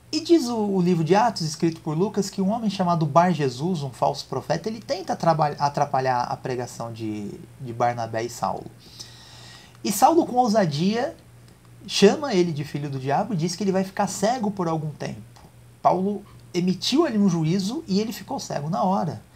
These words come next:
E aquilo impressionou Sérgio Paulo e ele creu, segundo o livro de Atos. É ali naquela passagem que nós ficamos sabendo também que Saulo também se chamava Paulo.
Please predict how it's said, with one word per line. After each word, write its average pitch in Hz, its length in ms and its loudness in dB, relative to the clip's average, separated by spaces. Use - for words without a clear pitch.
E 165 80 0
aquilo 190 240 2
impressionou 196 760 0
Sérgio 156 460 -2
Paulo 143 500 -2
e 160 120 6
ele 160 160 2
creu, 202 360 2
segundo 131 380 -6
o - 20 -2
livro 120 200 -4
de 113 80 -6
Atos. - 540 -6
É 214 140 4
ali 269 240 2
naquela 214 340 2
passagem 185 480 2
que 175 100 -6
nós 165 200 -2
ficamos 156 400 -4
sabendo 143 440 -2
também 147 280 -4
que 196 220 -6
Saulo 220 600 2
também 180 320 0
se 185 140 -2
chamava 156 460 0
Paulo. 127 580 -4